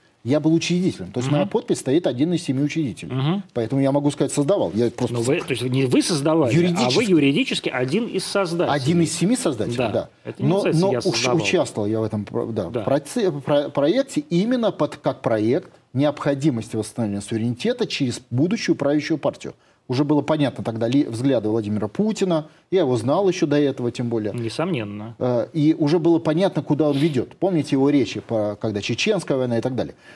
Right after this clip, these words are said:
Speaker 1: Таким образом, для меня проект
Speaker 2: Операция в Дагестане,
Speaker 1: Да,
Speaker 2: скорее, ну.
Speaker 1: да.
Speaker 2: Мгм.
Speaker 1: Для меня проект НОДА — это был проект, на который начался в тысяча девятьсот девяносто девятом году участием в создании пропутинской партии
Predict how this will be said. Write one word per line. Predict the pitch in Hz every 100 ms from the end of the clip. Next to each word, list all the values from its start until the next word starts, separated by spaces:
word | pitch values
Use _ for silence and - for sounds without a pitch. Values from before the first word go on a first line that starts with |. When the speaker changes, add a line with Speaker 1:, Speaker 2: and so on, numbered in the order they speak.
| -
Speaker 1:
Таким | 185 202
образом, | 202 170 156
для | 139 175
меня | 185 143
проект | 147 143 127
Speaker 2:
Операция | 101 160 147 147
в | 123
Дагестане, | 131 151 - 92 85 -
Speaker 1:
Да, |
Speaker 2:
скорее, | 107 120 123
ну. | 110
Speaker 1:
да. | - - 123
Speaker 2:
Мгм. | 127 190
Speaker 1:
Для | 170 123 147
меня | 175
проект | 139 156 147 117 -
НОДА — | 117 143 233 196 - -
это | 123 117
был | 123 123
проект, | 120 120 113 120 175 - -
на | 156 135
который | 131 123 120
начался | 117 123 - 131 131
в |
тысяча | - 127 -
девятьсот | 190 196
девяносто | 170 175 156 123
девятом | 131 123 113 113
году | 110 113 117 214 - - _ _ _ _ _ _
участием | 160 147 190 165 123 131
в | 110
создании | - 110 98 156 143 113 87 - _ _ _ _ 85 -
пропутинской | 139 135 160 127 107 95 - 90
партии | _ 120 120 180 - 208 92